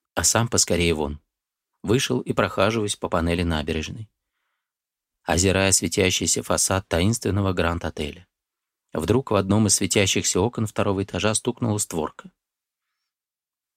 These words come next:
Обрисовалась темная человеческая фигура, и густой бас произнес:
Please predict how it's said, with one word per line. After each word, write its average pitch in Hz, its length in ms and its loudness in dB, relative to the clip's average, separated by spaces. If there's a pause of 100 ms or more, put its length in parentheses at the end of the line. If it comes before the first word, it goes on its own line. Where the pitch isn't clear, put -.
(100)
Обрисовалась 87 680 2
темная 90 340 2
человеческая 87 600 0
фигура, 98 480 -2 (160)
и 101 100 -6
густой 92 340 0
бас 85 240 2
произнес: 80 600 -2